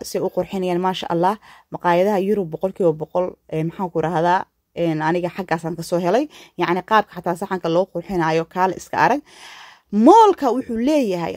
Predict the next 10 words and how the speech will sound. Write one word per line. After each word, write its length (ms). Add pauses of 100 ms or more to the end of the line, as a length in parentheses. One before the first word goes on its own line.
qaab, 360 (260)
yacni, 640 (120)
qaab 200 (300)
aad 180
u 60
qurux 220
badan 180
baa 120
loo 120
dhisay. 260